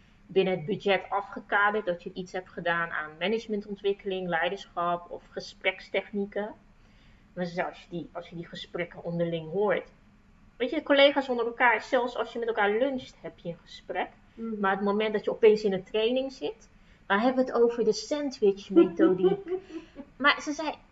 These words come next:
Speaker 1: "Ik heb alles ontleed." En dan zegt ze, "Oh, maar eigenlijk doen we het zonder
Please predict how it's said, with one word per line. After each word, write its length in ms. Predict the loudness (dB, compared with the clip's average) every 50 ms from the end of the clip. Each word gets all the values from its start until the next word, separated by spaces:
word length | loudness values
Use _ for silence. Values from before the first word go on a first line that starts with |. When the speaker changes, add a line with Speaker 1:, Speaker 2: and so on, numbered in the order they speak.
| -20 -16 _
Speaker 1:
"Ik 180 | -6 -6 -6 -4
heb 140 | -4 -6 -6 -8 -14 -12 -6
alles 340 | -2 0 2 0 0 0 -4
ontleed." 560 | -6 -6 -4 -2 -2 0 2 2 2 2 2
En 100 | 2 2
dan 100 | 2 2
zegt 260 | 2 0 0 -2 -4
ze, 80 | -12 -14 -8
"Oh, 160 | -6 -4 -2
maar 100 | 0 2
eigenlijk 320 | 0 0 0 -2 -4 -4 -2
doen 160 | -2 0 2
we 80 | 4 2
het 120 | 2 2
zonder 600 | -2 -8 -8 -6 -2 0 0 0 0 -2 -4 -6